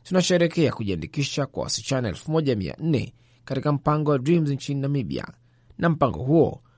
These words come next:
umepanuliwa hadi katika jumla ya wilaya tano katika mikoa mitatu. Balozi Johnson anashukuru washiriki, wadau na serikali ya Namibia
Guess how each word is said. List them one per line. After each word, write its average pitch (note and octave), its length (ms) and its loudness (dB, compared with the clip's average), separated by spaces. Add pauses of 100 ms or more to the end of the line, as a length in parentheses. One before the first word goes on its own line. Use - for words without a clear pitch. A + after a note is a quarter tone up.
(260)
umepanuliwa B2+ 760 2
hadi E3+ 360 -2
katika C#3+ 220 0
jumla B2+ 640 0
ya D#2+ 140 -6
wilaya E2+ 340 -2
tano D#3+ 380 0 (500)
katika D#3 240 0
mikoa D3+ 320 0
mitatu. A#2+ 640 -4 (1200)
Balozi B2 340 2
Johnson F#3 500 6
anashukuru - 540 2
washiriki, F3 720 2 (100)
wadau C#3+ 540 4
na C#3 100 0
serikali A#2 480 -4
ya G2 60 -2
Namibia C#3+ 480 4